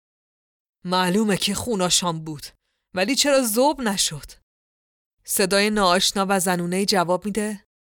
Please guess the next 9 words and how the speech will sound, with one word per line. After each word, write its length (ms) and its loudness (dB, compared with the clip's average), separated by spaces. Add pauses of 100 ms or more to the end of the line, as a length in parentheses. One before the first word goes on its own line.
(340)
«سوال 340 4
اصلی 420 0
اینه 200 -4
که 140 -4
دنبال 360 -4
چی 240 -2
می‌گشت.» 580 -8 (720)
همه 260 2
برمیگردن. 800 -2